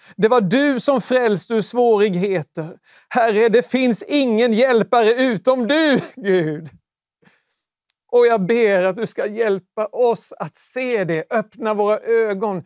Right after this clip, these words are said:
så att vi tror ditt ord, att vi går med ditt ord, Herre. Att vi lever av ditt ord. Du har sagt att min rättfärdige ska leva av tro.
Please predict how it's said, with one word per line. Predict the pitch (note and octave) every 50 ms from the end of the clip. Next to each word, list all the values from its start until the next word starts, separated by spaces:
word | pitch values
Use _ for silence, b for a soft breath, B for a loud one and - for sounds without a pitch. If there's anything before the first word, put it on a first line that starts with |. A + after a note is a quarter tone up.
| b b b
så | b - - G3
att | F3 -
vi | - G#3+
tror | - - - - G3+ B3+ D4 C#4+ C#4 B3+ A#3
ditt | F#3+ G#3 G3 F3 -
ord, | - C#4 C#4+ B3+ G3+ E3 D3+ C#3+
att | D#3 E3 - -
vi | A3+
går | F#3 F3 D#3+ G3+ D4 D4+ D4+ C#4+ B3 G#3+
med | A3 A3 A#3 A3+
ditt | G#3 A3+ -
ord, | - A#3 C4 A#3 G#3 F#3 E3 D#3+ D#3
Herre. | D#3 - - E3+ F3 E3+ A#3 B3 _ _ _ _ _ _ _ _ _ _ _ _ _ _
Att | - - F3+
vi | G#3 G3+
lever | G#3+ G#3 G#3 B3 C#4+ C#4+ C#4+ C4 A3+ F#3 G3+ G3
av | G3 - A#3 B3+ C4 B3 B3 A3 F3+ D#3+
ditt | G#3+ A3+ A3 - - _
ord. | - D4+ D4 C4 F#3+ D3 B2+ C3+ C#3 C#3 - _ _ _ _ _ _ _ _ _ _ _ _ _ _ _ _ _ _ _ _
Du | - F#3+
har | G3+
sagt | F#3 - - - G3 - _
att | G3+ F3+
min | G#3 G#3 F#3+ F#3 F#3
rättfärdige | E3+ G3 G#3+ - - - - - F#3 F3 F3+ F#3 E3+ D#3+ E3 E3 D#3
ska | - - F#3+ F#3
leva | D#3 D3+ D3 D#3+ D#3 F3 - - C3+ B2+ A#2+ D3 E3
av | C3+ B2+
tro. | B2+ - - - - - -